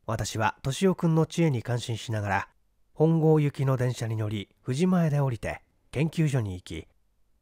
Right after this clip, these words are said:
近藤研究室の花井氏を訪ねました。すると花井氏は快く会ってくれました。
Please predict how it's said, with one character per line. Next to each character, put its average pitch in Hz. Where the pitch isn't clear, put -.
近 208
藤 202
研 180
究 175
室 -
の 82
花 123
井 208
氏 -
を 90
訪 95
ね 104
ま 95
し -
た。 -
す 127
る 123
と 113
花 117
井 120
氏 -
は 92
快 170
く 110
会 117
っ -
て -
く 107
れ 98
ま 95
し -
た。 87